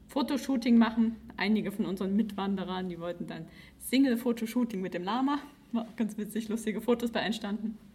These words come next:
Ja, und dann sind wir am nächsten Tag schon wieder weiter, ne? Unsere Nachtwanderung, die wir eigentlich noch machen wollten, die haben wir aber, ja, aus Mangel an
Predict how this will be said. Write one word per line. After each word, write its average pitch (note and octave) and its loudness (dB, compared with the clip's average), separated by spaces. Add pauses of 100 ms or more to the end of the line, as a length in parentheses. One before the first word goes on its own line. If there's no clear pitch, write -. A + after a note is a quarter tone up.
(560)
Ja, F4 -8
und F#3 -6
dann D#3+ -6
sind G#3+ -2
wir A#3+ 4
am B3 4
nächsten A#3 0
Tag B3 -8
schon C4 0
wieder C#4 0
weiter, G#3 0
ne? A#3 -6 (420)
Unsere A3+ 2
Nachtwanderung, G3+ 2
die F#3 -2
wir E3 -2
eigentlich E3 -4
noch E3 -6
machen F3+ -4
wollten, G#3+ 2
die B3+ 0
haben G#3 -4
wir F#3+ -6
aber, E3 -10 (580)
ja, F3 -10 (260)
aus G3+ -4
Mangel G#3 2
an F#3+ -2